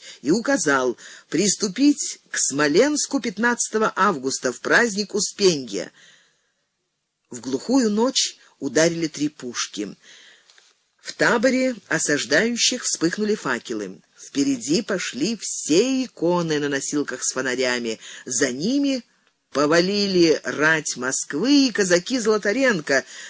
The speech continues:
с преступными лестницами, с шестами, крюками, с гуляй-городами.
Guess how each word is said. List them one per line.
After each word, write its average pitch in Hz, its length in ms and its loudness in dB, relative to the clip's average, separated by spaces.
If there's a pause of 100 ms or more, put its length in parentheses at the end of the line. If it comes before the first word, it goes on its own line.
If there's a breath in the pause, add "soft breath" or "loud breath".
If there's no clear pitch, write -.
с - 160 0
преступными 180 720 0
лестницами, 220 840 2
с 214 60 -4
шестами, - 800 0
крюками, 247 760 0 (400 loud breath)
с - 200 0
гуляй-городами. 147 1120 2